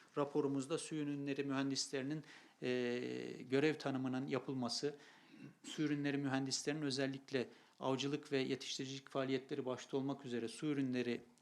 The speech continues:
e, ile ilgili alanlarda hem kamuda hem özel sektörde daha fazla istihdam edilmesini de, e, raporumuzda ifade ettiğimiz, tavsiye ettiğimiz hususlardan.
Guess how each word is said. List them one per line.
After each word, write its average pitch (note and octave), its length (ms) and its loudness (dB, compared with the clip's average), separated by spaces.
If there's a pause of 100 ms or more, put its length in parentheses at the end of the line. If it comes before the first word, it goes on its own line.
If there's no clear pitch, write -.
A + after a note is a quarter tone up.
(120)
e, - 60 -8
ile B2 340 -2
ilgili C3+ 440 -2
alanlarda B2 680 2 (440)
hem D3 240 0 (220)
kamuda D3 460 2
hem C#3+ 140 4
özel C3+ 240 4
sektörde C3+ 560 0
daha C3+ 180 0
fazla A#2+ 520 -2
istihdam C3+ 480 0
edilmesini A#2 560 0
de, E3 160 2 (360)
e, A#2 300 0 (680)
raporumuzda C#3+ 720 2 (720)
ifade C#3+ 380 4
ettiğimiz, C3+ 500 -2
tavsiye C3+ 420 2
ettiğimiz C#3 360 -6
hususlardan. C#3 760 0